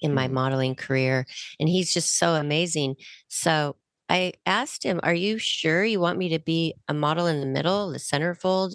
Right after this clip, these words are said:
Speaker 1: in?" I mean, isn't that for, like, newcomers and new, young,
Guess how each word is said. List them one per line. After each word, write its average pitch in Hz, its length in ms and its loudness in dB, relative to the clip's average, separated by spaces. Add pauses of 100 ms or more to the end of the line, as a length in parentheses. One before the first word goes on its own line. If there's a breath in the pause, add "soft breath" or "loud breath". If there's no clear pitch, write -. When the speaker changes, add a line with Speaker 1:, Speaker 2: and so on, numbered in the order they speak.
Speaker 1:
in?" 170 300 0 (580 loud breath)
I 165 60 0
mean, 170 120 4
isn't 180 200 0
that 170 160 0
for, 165 100 -2
like, 147 220 0 (160)
newcomers 156 920 0
and 143 120 -8 (180)
new, 147 640 2 (160)
young, 143 480 0